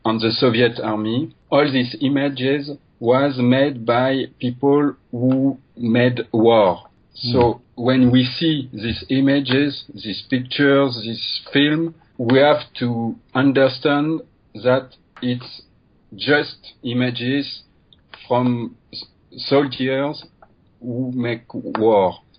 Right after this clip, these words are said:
Speaker 1: And these people want to prepare the judgment afterwards. So we don't have the point of view of the prisoners. We don't have the point of view of people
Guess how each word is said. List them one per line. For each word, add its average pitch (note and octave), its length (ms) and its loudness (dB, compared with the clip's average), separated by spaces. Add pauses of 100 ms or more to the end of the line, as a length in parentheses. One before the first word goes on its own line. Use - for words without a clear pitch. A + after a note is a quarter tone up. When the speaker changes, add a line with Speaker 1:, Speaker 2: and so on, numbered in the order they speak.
(220)
Speaker 1:
And B2+ 400 2 (460)
these A2 200 -6
people D3 520 4
want C#3+ 340 4 (360)
to B2 100 4 (100)
prepare D3 640 2 (140)
the B2+ 160 0
judgment C3+ 720 2
afterwards. A2 800 -4 (220)
So D3+ 480 -4 (160)
we B2+ 180 0
don't E3+ 320 2
have D#3+ 300 0
the C3 100 -2
point C#3 380 -4
of B2+ 140 2
view C3 500 -6
of A#2 180 -4 (140)
the A2+ 400 -4 (160)
prisoners. A#2 760 0
We A2 140 -8
don't C3+ 260 -2
have C#3+ 200 2 (140)
the A#2+ 200 -4 (100)
point B2+ 260 0
of A#2+ 120 0
view C3 300 -2
of A#2+ 260 -4
people C3+ 560 -2